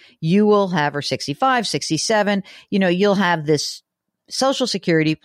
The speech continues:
plus a small pension, right? So you'll have this forty-five hundred dollars a month. And then we have to come up with the, the gap between what's coming in and what you need. So we need another forty-five hundred dollars a month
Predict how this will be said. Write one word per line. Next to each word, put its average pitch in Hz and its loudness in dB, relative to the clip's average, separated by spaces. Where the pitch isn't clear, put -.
plus 190 -2
a 160 -6
small 139 -2
pension, - -14
right? 151 -2
So - -6
you'll 143 -2
have 147 -2
this 135 -4
forty-five 185 0
hundred 139 -4
dollars 117 -4
a 101 -8
month. - -14
And 151 0
then 226 -2
we 180 2
have 196 0
to - -8
come 170 -2
up 151 -4
with 156 -2
the, 139 0
the 139 -2
gap 156 -2
between 147 -4
what's 143 -4
coming 233 0
in 180 0
and 151 0
what 147 -2
you 165 0
need. 139 -4
So 156 0
we 185 4
need 226 4
another 170 0
forty-five 170 2
hundred 156 -2
dollars 143 0
a 147 -4
month 135 -2